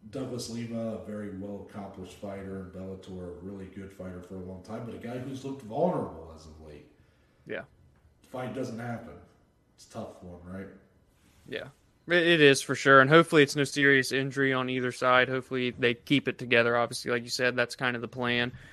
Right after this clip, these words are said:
Speaker 2: Uh, and it, like you said, this is Jason Jackson's opportunity to really shine, make a name for himself, prove that he is, you know, title shot worthy should he beat a guy like Douglas Lima.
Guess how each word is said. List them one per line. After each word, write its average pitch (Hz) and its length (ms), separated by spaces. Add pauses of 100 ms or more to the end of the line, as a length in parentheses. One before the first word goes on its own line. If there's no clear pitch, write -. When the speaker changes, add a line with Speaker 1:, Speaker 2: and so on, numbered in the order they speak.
(220)
Speaker 2:
Uh, 120 260
and 127 200
it, 131 280
like 123 240
you 139 80
said, 143 260
this 135 180
is 143 100
Jason 139 340
Jackson's 131 640 (400)
opportunity 143 1120 (120)
to 123 580
really 131 300
shine, 127 680
make 127 300
a 135 60
name 123 220
for 127 140
himself, 120 560 (120)
prove 147 340
that 123 180
he 131 240
is, 123 380 (420)
you 123 80
know, 113 180
title 131 460
shot 131 320
worthy 123 380
should 131 240
he 120 120
beat 120 340
a 120 80
guy 113 200
like 113 220
Douglas 120 380
Lima. - 160